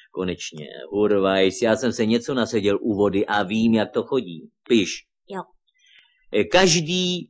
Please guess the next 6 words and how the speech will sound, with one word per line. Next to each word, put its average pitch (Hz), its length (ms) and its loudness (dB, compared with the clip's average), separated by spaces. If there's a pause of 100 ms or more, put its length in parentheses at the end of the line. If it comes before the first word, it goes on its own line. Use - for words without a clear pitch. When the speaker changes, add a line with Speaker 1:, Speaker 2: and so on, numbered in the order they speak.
Speaker 1:
jeden 101 420 2
motýl 170 680 0 (160)
se 180 220 -4
radoval 104 560 4 (260)
u 120 160 2
vody. 90 380 4